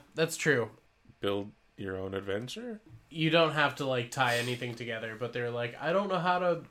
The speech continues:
Speaker 1: like, motivate my players to do any of this shit because it's just, like,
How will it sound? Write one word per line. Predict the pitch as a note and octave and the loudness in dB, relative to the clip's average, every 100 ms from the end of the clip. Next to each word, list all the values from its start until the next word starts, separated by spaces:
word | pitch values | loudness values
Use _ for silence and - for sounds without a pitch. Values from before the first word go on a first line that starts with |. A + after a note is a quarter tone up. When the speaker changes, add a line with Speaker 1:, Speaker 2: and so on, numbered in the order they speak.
| B2 | -10
Speaker 1:
like, | C3 B2+ B2 - _ - - - _ - _ _ C3 | -4 -4 -4 -12 _ -20 -20 -20 _ -20 _ _ -4
motivate | C#3 D#3 F3 D#3+ D3 C#3+ C3+ | 4 6 6 4 4 2 0
my | C3 | -4
players | B2+ C3+ C#3+ C#3 B2+ - | -2 2 2 2 0 -2
to | B2 | -6
do | B2 D3 D3 | -2 0 2
any | B2+ B2 | 2 2
of | A#2 | 0
this | A#2+ A#2 | 0 -2
shit | - B2+ A#2 B2+ | -2 0 -2 -4
because | A#2+ C3 A#2 | -4 -2 -2
it's | A#2+ - | -4 -6
just, | B2+ A#2+ - | -6 -6 -2
like, | A#2+ A2+ A2+ | 0 0 -4